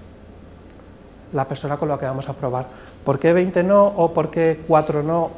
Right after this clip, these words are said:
¿O, o seis no? Eh, pues básicamente porque cómo de cómodos estamos probando algo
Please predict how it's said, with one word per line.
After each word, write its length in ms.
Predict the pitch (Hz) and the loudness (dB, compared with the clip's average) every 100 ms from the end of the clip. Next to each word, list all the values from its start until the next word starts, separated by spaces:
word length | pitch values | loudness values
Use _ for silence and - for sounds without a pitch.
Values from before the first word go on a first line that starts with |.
| - | -6
¿O, 400 | 165 151 143 143 - | 0 0 0 -2 -4
o 80 | 139 | -12
seis 280 | - 143 135 | -6 -6 -4
no? 280 | 165 185 - - - - - - - - - - - - | -2 -2 -4 -16 -20 -20 -20 -20 -20 -20 -20 -20 -14 -2
Eh, 640 | 156 156 156 151 147 147 147 | 2 4 2 2 0 -2 -2
pues 240 | 156 139 131 | -2 -2 -2
básicamente 720 | 143 170 160 156 156 160 180 | -4 -2 0 0 -2 -2 -2
porque 840 | 180 175 175 160 156 147 139 131 127 - - - - - - - - - | 0 -2 -2 -2 0 0 -2 -6 -10 -16 -20 -20 -20 -20 -20 -20 -20 -6
cómo 260 | 156 160 165 | -4 0 0
de 100 | 160 | 0
cómodos 440 | 170 170 165 170 | -2 0 -2 -4
estamos 440 | 160 - 156 160 | -6 0 0 0
probando 580 | 160 160 151 156 160 156 | -4 -4 0 0 0 2
algo 480 | 160 160 160 160 | 2 2 0 -2